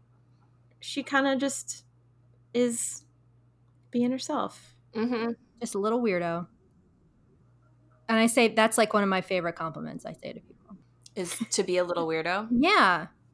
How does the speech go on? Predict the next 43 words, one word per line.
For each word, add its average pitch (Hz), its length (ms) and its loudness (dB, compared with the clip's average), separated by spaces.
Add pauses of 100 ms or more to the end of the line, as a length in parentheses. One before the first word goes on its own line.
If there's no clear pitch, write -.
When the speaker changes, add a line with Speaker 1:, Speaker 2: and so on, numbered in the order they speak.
(600)
Speaker 3:
Which - 160 -2
means 240 180 10
just, 311 140 8
Speaker 2:
Yeah. 262 60 4
Speaker 3:
like, 233 120 -2
you're 415 160 2
just 392 180 2
being 220 200 6
yourself. 170 540 -4
And 226 100 2
I 233 100 4
love 156 240 -2
it. 160 180 -4 (1300)
And 233 140 6
my 233 140 8
mom 233 300 10
recommends, 208 600 2
uh, 165 160 -2
the 165 120 -8
book - 400 -6 (1120)
club. 147 340 -6 (240)
I - 40 -2
was 226 80 6
gonna 349 160 10
say 370 140 8
The 233 80 6
Book 190 240 -2
Thief. 165 240 -10
It's, 196 220 -6
she's 196 200 -8
not, 175 200 -2 (100)
I - 40 -8
mean, 185 140 -2
I'm 180 120 -2
sure 190 160 -2
she 185 120 -6
recommends 160 400 -8
that - 180 -8
too, 139 340 -10
but 175 220 -4 (680)
the 202 80 -4
book 160 280 -2
club. - 340 -10